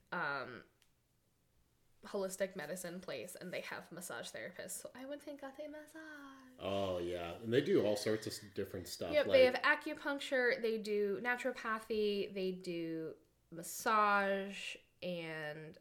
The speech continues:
Speaker 1: I, and I fucking enjoyed the hell out of myself. It was really, really nice.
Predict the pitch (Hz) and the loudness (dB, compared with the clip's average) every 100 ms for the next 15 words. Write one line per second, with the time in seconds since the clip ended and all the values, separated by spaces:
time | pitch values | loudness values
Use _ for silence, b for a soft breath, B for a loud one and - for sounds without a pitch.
0 | _ 175 175 175 170 - 156 151 - - | _ -6 -4 -4 -6 -6 -8 -8 -12 -16
1 | _ 170 170 165 156 - - _ _ _ | _ -2 -2 -2 -4 -8 -16 _ _ _
2 | _ _ _ _ - - 190 175 180 170 | _ _ _ _ -20 -8 -6 -2 -2 -2
3 | 170 - 175 175 180 170 170 175 175 233 | -2 -6 -6 -4 -4 -4 -4 -6 -2 0
4 | 208 165 175 180 190 185 180 185 - 208 | 2 2 0 -4 -6 -6 -6 -8 -8 -8
5 | 214 240 233 208 202 185 156 185 185 | -6 -6 -4 -2 -2 -2 -4 -8 -10